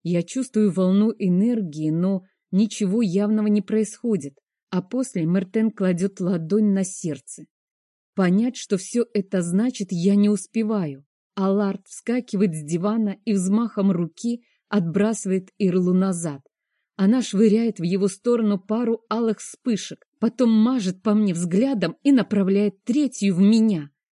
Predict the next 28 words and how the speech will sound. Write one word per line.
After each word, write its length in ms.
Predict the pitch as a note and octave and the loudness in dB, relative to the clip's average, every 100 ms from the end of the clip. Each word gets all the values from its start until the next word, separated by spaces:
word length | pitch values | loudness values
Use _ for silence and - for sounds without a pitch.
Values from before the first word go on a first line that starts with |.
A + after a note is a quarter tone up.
| _ _ _ _ | _ _ _ _
Я 260 | F3+ G#3+ | 2 2
успеваю 540 | C4 G#3 - G3 F3+ E3 | 2 -2 -2 -2 0 -4
вскинуть 560 | - - G#3+ A3 G#3 | -8 -4 0 0 2
руку, 400 | A#3 G#3+ - E3 | 2 2 -2 -4
но 140 | E3 G#3 | 2 4
не 120 | G#3+ | 4
успеваю 540 | A3+ - A3+ A#3 D4 | 2 0 -4 0 -2
создать 580 | G#3+ A3+ G3+ F3+ A3 F3+ | 0 0 2 2 0 0
достаточно 720 | E3 G3 - A#3+ A#3 - A3+ G#3+ | -2 -2 -2 -6 -6 -2 -2 0
прочный 520 | A3+ G#3+ G#3+ A#3 B3 | 0 0 -2 -4 -4
щит. 440 | - - G#3 D3 _ _ _ _ | -4 -10 -10 -10 _ _ _ _
Таль 220 | A3+ A#3+ | 0 0
пробует 480 | - G#3 G3+ F3+ G#3+ | 2 2 2 2 -2
помочь 360 | B3+ A#3 A#3 A#3+ | 0 0 0 -2
усилить, 520 | A3+ - C4 G#3 - | -6 -4 -2 -2 0
но 260 | F#3+ G3 - | 2 2 -2
алая 320 | A3+ C4 A#3+ | -4 0 0
стрела 440 | G3 - G3+ F3+ F#3 | -2 0 0 2 2
императрицы 760 | F3+ F#3+ F#3 F#3 F3+ - E3+ - | 0 0 -2 -2 -4 -4 -10 -2
уже 320 | G3+ E3 A#3+ | -2 0 0
пронеслась 680 | B3+ A3+ F3+ E3+ F3 F3+ - | 2 2 2 0 -2 -4 0
насквозь. 680 | G3+ G3+ - D3+ C#3 - _ | -2 -2 -8 -10 -10 -14 _
Вдруг 400 | F3+ D#3+ G#3 A3 | -10 0 0 0
передо 440 | - G#3 F3+ D3+ F3 | 0 2 2 0 0
мной 320 | F3+ G#3+ A3 | 2 0 -2
вырастает 680 | F3+ F#3 A3 A#3 - C4+ C4+ | -2 0 0 -2 -4 -4 -4
спина 500 | - - G3+ G3 G3 - | -8 -2 0 0 -2 -2
Аларда. 680 | G#3 G3+ F3 D3 C3+ C3+ | 0 0 0 -4 -10 -16